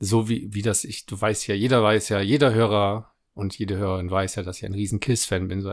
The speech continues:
Kiss war das ja so. Die hat's irgendwie immer gegeben und dann waren sie so ohne Make-up und dann so ohne Mitglieder und so weiter. Aber trotzdem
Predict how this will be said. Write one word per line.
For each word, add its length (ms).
Kiss 300
war 140
das 200
ja 140
so. 280
Die 140
hat's 140
irgendwie 360
immer 220
gegeben 560
und 160
dann 160
waren 160
sie 100
so 200
ohne 220
Make-up 520
und 120
dann 220
so 160
ohne 220
Mitglieder 580
und 160
so 140
weiter. 360
Aber 160
trotzdem 520